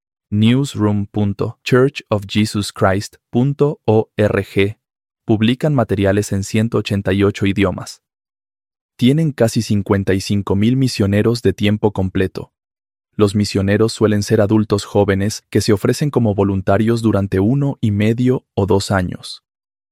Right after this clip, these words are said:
Pueden ser enviados a cualquier lugar donde los mormones tengan ministerio en el mundo sin poder elegir.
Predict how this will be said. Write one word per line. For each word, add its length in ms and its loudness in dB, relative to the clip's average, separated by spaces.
Pueden 300 4
ser 160 -2
enviados 560 2
a 60 -2
cualquier 400 0
lugar 360 2
donde 260 0
los 160 -2
mormones 520 0
tengan 340 0
ministerio 560 0
en 80 0
el 120 -2
mundo 340 0
sin 200 -2
poder 280 0
elegir. 440 -4